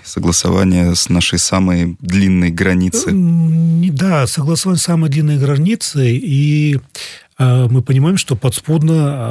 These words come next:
Speaker 2: а, как бы, к сожалению, у нас все начинают говорить, что идет дележ власти, да, но,
Speaker 1: Мгм.
Speaker 2: а, это же только призрачная, одна из, э,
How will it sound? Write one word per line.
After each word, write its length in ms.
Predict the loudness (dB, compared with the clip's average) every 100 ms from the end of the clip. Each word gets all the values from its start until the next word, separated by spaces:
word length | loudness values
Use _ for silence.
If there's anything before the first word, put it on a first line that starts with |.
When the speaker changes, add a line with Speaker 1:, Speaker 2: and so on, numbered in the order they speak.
| -4
Speaker 2:
а, 40 | -2
как 240 | -2 0
бы, 260 | 2 0 0 -6 -20 _ _
к 60 |
сожалению, 480 | -4 0 2 2 2
у 40 | 2
нас 120 | 0
все 120 | -2
начинают 440 | -2 0 0 0
говорить, 260 | 0 0 0
что 180 | -2 -2
идет 220 | 0 0
дележ 380 | 0 0 0 0
власти, 400 | 0 0 -4 -8
да, 180 | -2 0
но, 320 | 2 2 2
Speaker 1:
Мгм. 420 | 0 0 0 -2
Speaker 2:
а, 180 | -2 0
это 140 | 0 0
же 100 | 0
только 240 | 0 -2
призрачная, 760 | 0 0 2 0 -2 -2 0 -2 -4
одна 400 | -2 2 2 2
из, 300 | 0 -4 -6
э, 440 | -4 -2 -4 -6